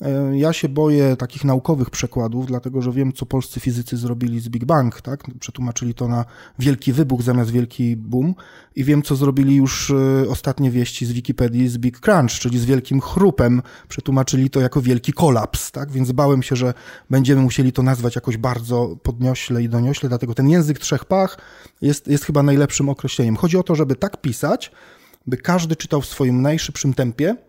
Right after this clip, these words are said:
Oczywiście mamy różne, e, by lepiej pamiętał informacje, dłużej te informacje pamiętał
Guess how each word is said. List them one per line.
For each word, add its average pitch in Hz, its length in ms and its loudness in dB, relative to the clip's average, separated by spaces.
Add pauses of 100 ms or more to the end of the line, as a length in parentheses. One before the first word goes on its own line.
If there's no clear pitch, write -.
(180)
Oczywiście 147 340 -12
mamy 135 220 0
różne, 120 460 -4 (540)
e, 131 380 0
by 127 440 2 (140)
lepiej 180 260 2
pamiętał 156 360 2
informacje, 147 640 0 (220)
dłużej 160 360 2
te 156 140 0
informacje 151 460 0
pamiętał 151 540 -2